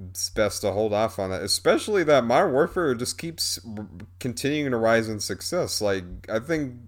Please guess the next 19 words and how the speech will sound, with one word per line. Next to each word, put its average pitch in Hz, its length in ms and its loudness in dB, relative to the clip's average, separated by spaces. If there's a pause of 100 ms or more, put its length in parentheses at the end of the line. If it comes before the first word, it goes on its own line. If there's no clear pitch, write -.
(140)
when 123 240 0
they 151 100 4
released 135 420 2
their 117 140 2
Battle 110 320 4
Royale 117 440 4
mode, 92 520 -2
that 123 540 4
got 131 220 8
a, 110 260 6
like, 107 180 2
a 101 60 2
record-breaking 113 840 0
number 107 380 -2
of, 92 360 -8
uh, 95 220 0
players 117 460 0
on 80 160 -4
it. 107 160 -4